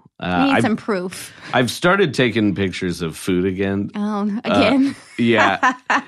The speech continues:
Speaker 1: And at first I was posting them to Instagram, and then I was like, "You know what? This is more of an Instagram story type of thing."
Speaker 2: Oh,
Speaker 1: 'Cause I don't
Speaker 2: yeah.
Speaker 1: want, yeah, I don't want people to, like, look at a breakfast burrito I made from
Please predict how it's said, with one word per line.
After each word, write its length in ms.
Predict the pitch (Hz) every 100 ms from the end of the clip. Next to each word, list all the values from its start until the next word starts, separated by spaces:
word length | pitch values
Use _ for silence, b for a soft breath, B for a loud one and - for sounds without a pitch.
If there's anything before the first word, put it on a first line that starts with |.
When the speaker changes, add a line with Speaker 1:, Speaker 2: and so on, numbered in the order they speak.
| - -
Speaker 1:
And 140 | 135
at 100 | 127
first 240 | 160 147
I 60 | 151
was 140 | 127 101
posting 400 | 120 107 113 104
them 100 | 90
to 140 | 92
Instagram, 640 | - 110 98 98 95 92 90
and 120 | 87
then 60 | 87
I 40 |
was 140 | 82 82
like, 200 | 80 98
"You 80 |
know 100 | 101
what? 320 | 95 95 95 - _
This 220 | 95 110 104
is 120 | 80
more 160 | 87 82
of 100 | 78
an 100 | -
Instagram 520 | 82 - 80 76 65
story 560 | - - 67 67 - -
type 260 | - 53
of 100 | - -
thing." 240 | - -
Speaker 2:
Oh, 400 | 220 226 226 220
Speaker 1:
'Cause 140 | 214 120
I 60 |
don't 140 | 139 117
Speaker 2:
yeah. 40 |
Speaker 1:
want, 300 | 92 85 - b b b b b b b b _ -
yeah, 160 | 92 - -
I 60 | 131
don't 120 | 107
want 160 | 82
people 260 | - 82 82
to, 120 | 78
like, 300 | 73 73 - -
look 300 | 85 85 85
at 100 | 76
a 60 |
breakfast 640 | 71 - 73 - 87 - -
burrito 480 | 76 71 71 73
I 100 | 73 73
made 360 | 73 73 69
from 300 | - 69 71